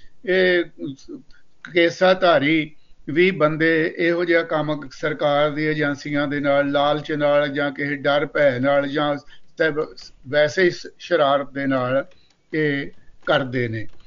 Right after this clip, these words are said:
ਤੇ ਇਹ ਆਪਾਂ, ਆਪਾਂ ਨੂੰ ਆਪ ਹੀ ਸਾਵਧਾਨ ਹੋਣਾ ਚਾਹੀਦਾ ਹੈ। ਫਿਰਕਾ ਦੇ ਵਿੱਚ ਫਿਰ ਜਿਹੜਾ ਤੇ ਦੋਸ਼ੀ ਫੜਿਆ ਜਾਂਦਾ ਹੈ ਉਹਨੂੰ ਤੇ ਸਜ਼ਾ ਦਿੱਤੀ ਜਾਵੇ, ਪਰ ਉਸ ਦੀ ਸ਼ਕਲ ਵੇਖ ਕੇ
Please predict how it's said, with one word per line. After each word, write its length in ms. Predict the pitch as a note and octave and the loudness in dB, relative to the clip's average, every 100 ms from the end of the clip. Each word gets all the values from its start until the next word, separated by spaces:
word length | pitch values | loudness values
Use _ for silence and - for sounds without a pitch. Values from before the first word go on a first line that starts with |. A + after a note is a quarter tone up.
| - - - | -20 -20 -6
ਤੇ 340 | - F3+ G3 G3 F#3+ G3 G3 G3+ | 2 2 4 2 2 0 0 -2
ਇਹ 280 | G3+ G3 G3 | -2 -2 0
ਆਪਾਂ, 440 | F#3 F3+ F#3 F#3 F#3+ | -2 0 -2 -2 0
ਆਪਾਂ 380 | E3+ E3+ F#3+ | -2 0 -2
ਨੂੰ 160 | F#3+ F3+ | 0 2
ਆਪ 220 | F3 F3+ | 2 2
ਹੀ 80 | G3+ | -4
ਸਾਵਧਾਨ 580 | F#3+ F3+ E3+ F3 F#3 F#3 | -2 0 0 -2 -4 -2
ਹੋਣਾ 240 | E3 D3 | -2 -2
ਚਾਹੀਦਾ 460 | C3+ D#3 F3 F#3 E3 | 0 2 2 2 0
ਹੈ। 80 | D#3+ - _ _ _ - | -2 -14 _ _ _ -2
ਫਿਰਕਾ 540 | D#3+ D#3+ F#3 F#3+ F#3+ | 0 0 4 8 8
ਦੇ 200 | F#3+ F#3 | 8 6
ਵਿੱਚ 540 | F3+ F3 F#3 F3 E3+ E3 | 4 2 2 2 2 0
ਫਿਰ 220 | D#3 E3+ E3 - - - - - | -2 -2 -2 -10 -12 -12 -14 -4
ਜਿਹੜਾ 380 | B2+ F3+ G#3 G#3+ | 4 6 8 8
ਤੇ 140 | G#3 | 6
ਦੋਸ਼ੀ 440 | F3+ D3+ D#3+ - F#3+ | 2 2 0 0 0
ਫੜਿਆ 420 | F#3 D#3 D#3 F3 | 0 2 6 8
ਜਾਂਦਾ 360 | F#3 F#3 F#3 F#3 | 8 6 8 8
ਹੈ 200 | C#3 - - - - - | 6 -2 -16 -18 -12 -2
ਉਹਨੂੰ 300 | F3+ G#3+ A3 | -2 -2 -4
ਤੇ 120 | G#3 | -6
ਸਜ਼ਾ 440 | F#3+ F3 D#3 D3 D3+ | -4 0 4 4 2
ਦਿੱਤੀ 360 | D3+ C#3 D#3+ | -2 -4 -2
ਜਾਵੇ, 500 | D#3+ D3 C#3 D3 D3 - - _ _ - | 2 2 2 0 -4 -12 -20 _ _ 0
ਪਰ 260 | D#3+ E3+ F3 F3 F3 E3+ E3+ F3 - | 2 6 8 8 8 6 4 0 -2
ਉਸ 320 | E3+ E3+ E3 | -2 0 0
ਦੀ 160 | F#3 F#3 | 0 0
ਸ਼ਕਲ 400 | F#3 E3 E3 F3+ | 0 0 2 2
ਵੇਖ 340 | E3+ E3 E3 | 2 0 0
ਕੇ 300 | E3+ D#3+ D3 | -2 -2 -2